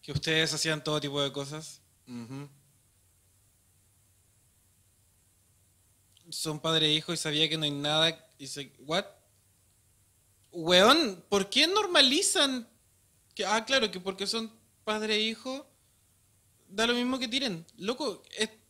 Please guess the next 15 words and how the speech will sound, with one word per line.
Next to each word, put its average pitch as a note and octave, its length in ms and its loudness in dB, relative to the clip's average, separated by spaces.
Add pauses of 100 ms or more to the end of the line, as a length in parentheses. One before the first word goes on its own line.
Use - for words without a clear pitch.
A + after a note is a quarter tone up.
(120)
todo C#4 240 4
lo E4 100 4
contrario. D4 720 6 (2500)
Qué A3 120 -10
chucha. E3+ 460 -8 (3250)
Ok. C#4+ 220 -10 (1800)
Ok, F#3+ 320 -4 (240)
aquí C#3+ 220 0
vamos D3+ 280 -2
de G3+ 80 -2
nuevo. G3 340 -4 (2000)
Mm, C3+ 280 -8
¿qué D3+ 160 -2
deberías D#3+ 340 4
hacer? F3+ 400 -2